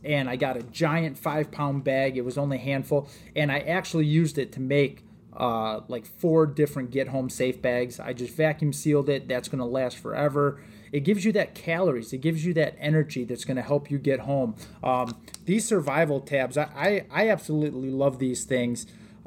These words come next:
They have all your vitamins, all your nutrients. There's a lot of really good stuff in here.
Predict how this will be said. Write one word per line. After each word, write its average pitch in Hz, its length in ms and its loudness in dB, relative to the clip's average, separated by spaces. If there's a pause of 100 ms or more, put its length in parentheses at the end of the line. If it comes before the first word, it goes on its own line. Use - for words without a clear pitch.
They 160 260 4
have 165 420 0 (240)
all 190 200 0
your 196 160 2
vitamins, 147 600 2
all 151 240 -2
your 175 160 4
nutrients. 143 640 2
There's 131 200 -4
a 123 60 -6
lot 160 480 -4
of 135 160 -2
really 151 220 6
good 143 180 2
stuff 139 360 -2
in 139 80 -2
here. 135 320 0